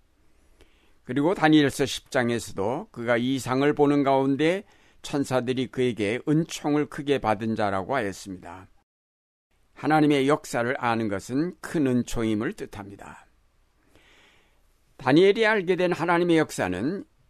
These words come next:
이 땅의 나라들이 망하고 하나님의 나라가 세워진다는 것이었습니다. 다니엘이 알려준 느부갓네살 왕의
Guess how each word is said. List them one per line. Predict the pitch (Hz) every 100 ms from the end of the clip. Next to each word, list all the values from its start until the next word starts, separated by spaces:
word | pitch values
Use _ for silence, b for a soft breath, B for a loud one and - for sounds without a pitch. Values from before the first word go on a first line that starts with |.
| _ -
이 | 123
땅의 | - 147 139
나라들이 | 131 127 127 120 131 127
망하고 | 123 135 127 135 143 113 151 233
하나님의 | - 127 123 123 127 127 117 -
나라가 | 113 123 131 151
세워진다는 | - 143 143 139 127 120 113 120
것이었습니다. | 156 120 117 101 - 101 95 95 90 _ _ _ _ _ _ _ _ _ _ _ _ _ _ _
다니엘이 | 120 135 151 147 151
알려준 | 139 147 147 147 151 147 143 131
느부갓네살 | - 135 135 135 139 127 139
왕의 | 131 127 127 131